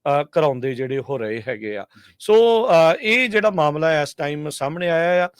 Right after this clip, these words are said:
Speaker 1: ਤੇ ਕਹਿੰਦੇ ਵੀ ਡਿਫੈਂਡੈਂਟ ਨੂੰ ਉਹ ਤੋਂ ਸਫਾਈ ਕਰਾਉਣੀ, ਉਹ ਤੋਂ ਰੋਟੀ ਬਣਵਾਉਣੀ, ਸ਼ੈਲਫਾਂ ਸਟਾਕ ਕਰਾਉਣੀਆਂ,
Speaker 2: ਹੂੰ।
Speaker 1: ਕੈਸ਼ ਰਜਿਸਟਰ ਦਾ ਵੀ ਕੰਮ ਕਰਾਉਂਦੇ ਸੀ। ਅ, ਸਟੋ-, ਅ, ਸਟੋਰ ਦੇ ਰੈਕਟ ਦੇ ਵਿੱਚ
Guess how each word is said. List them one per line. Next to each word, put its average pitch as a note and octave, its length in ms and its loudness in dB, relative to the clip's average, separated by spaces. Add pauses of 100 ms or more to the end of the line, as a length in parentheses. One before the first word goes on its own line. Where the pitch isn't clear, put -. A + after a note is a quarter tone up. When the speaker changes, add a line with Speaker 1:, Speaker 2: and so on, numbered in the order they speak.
(180)
Speaker 1:
ਤੇ F#3 360 2
ਕਹਿੰਦੇ F#3 220 -2
ਵੀ G#3 120 -6
ਡਿਫੈਂਡੈਂਟ E3+ 560 -4
ਨੂੰ F3 380 -4 (260)
ਉਹ E3+ 200 -4
ਤੋਂ G3 80 -4
ਸਫਾਈ C#3+ 420 -4
ਕਰਾਉਣੀ, F3 380 -2 (400)
ਉਹ F3 220 -4
ਤੋਂ F3 380 0
ਰੋਟੀ D#3 340 -2
ਬਣਵਾਉਣੀ, F3+ 600 -4 (260)
ਸ਼ੈਲਫਾਂ E3+ 460 0
ਸਟਾਕ F3+ 380 0
ਕਰਾਉਣੀਆਂ, F3+ 560 -2
Speaker 2:
ਹੂੰ। G#2+ 400 -20
Speaker 1:
ਕੈਸ਼ D#3+ 340 4
ਰਜਿਸਟਰ F#3 400 -2
ਦਾ F#3 160 0
ਵੀ F#3+ 100 -4
ਕੰਮ F3 260 -2
ਕਰਾਉਂਦੇ F3 380 -2
ਸੀ। F#3 300 -8 (420)
ਅ, D3+ 40 2
ਸਟੋ-, F#3+ 640 2
ਅ, - 20 0
ਸਟੋਰ G3 420 0
ਦੇ A3+ 140 2
ਰੈਕਟ F#3+ 500 0
ਦੇ B3 180 0
ਵਿੱਚ E3+ 520 -4